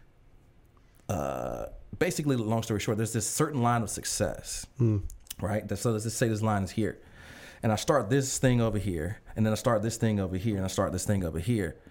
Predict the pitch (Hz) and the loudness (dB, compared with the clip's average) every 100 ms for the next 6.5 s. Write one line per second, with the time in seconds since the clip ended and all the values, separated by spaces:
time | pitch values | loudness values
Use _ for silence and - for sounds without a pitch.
0 | - - - 107 92 113 120 123 - 131 | -10 -8 0 2 2 2 2 2 0 2
1 | 110 90 - - - 127 123 117 - - | 2 0 -4 -10 2 4 4 -2 -2 0
2 | 104 101 98 98 - - 123 117 107 - | 2 2 2 0 0 0 2 2 0 -6
3 | - - 90 80 71 64 67 - - - | -16 -6 -2 0 -2 -2 -6 -8 -12 -20
4 | - - - - 139 135 107 98 - 98 | -6 -6 0 2 4 2 0 -2 -4 -6
5 | 87 - 95 - 170 - 117 107 101 90 | -6 -2 0 0 0 2 2 4 4 2
6 | - 175 110 76 | 0 0 2 0